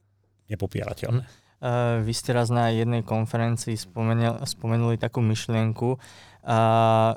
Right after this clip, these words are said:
Speaker 2: že vzdelávanie a investícia firmy do mladého človeka je síce dlhšia cesta, ale po čase dokáže priniesť ovocie. Je to ako keby taký beh na, na dlhú trať.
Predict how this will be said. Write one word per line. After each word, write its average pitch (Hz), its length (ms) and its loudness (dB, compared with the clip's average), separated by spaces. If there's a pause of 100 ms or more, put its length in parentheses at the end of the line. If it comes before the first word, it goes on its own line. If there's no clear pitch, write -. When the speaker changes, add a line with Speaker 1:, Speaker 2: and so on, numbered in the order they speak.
Speaker 2:
že 117 400 2
vzdelávanie 123 720 4
a 117 160 4
investícia 120 640 2
firmy 123 400 2
do 113 160 2
mladého 117 400 4
človeka 117 640 2
je 113 160 0
síce 123 160 -2
dlhšia 110 420 0
cesta, 120 540 -2
ale 117 240 2
po 110 160 0
čase - 260 -2
dokáže 110 460 0
priniesť 110 480 0
ovocie. 110 400 0 (400)
Je 110 160 2
to 123 80 -2
ako 117 240 2
keby 113 320 0
taký 117 240 -2
beh 110 320 2
na, 117 240 4
na 113 160 2
dlhú 117 320 0
trať. 110 320 2